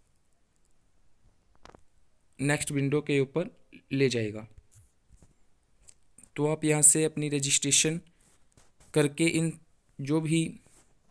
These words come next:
एलिजिबल कैंडिडेट हैं,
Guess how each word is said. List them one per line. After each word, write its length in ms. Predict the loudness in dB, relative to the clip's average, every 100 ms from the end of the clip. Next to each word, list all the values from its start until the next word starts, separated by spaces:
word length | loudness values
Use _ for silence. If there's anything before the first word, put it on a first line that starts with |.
| _ _ -20 _ -20 _ _ _ _ _ -20 _ _ _ _ _ _ _ _ _ _
एलिजिबल 520 | 0 0 2 2 2
कैंडिडेट 540 | 0 0 0 0 -2 -2
हैं, 240 | -6 -6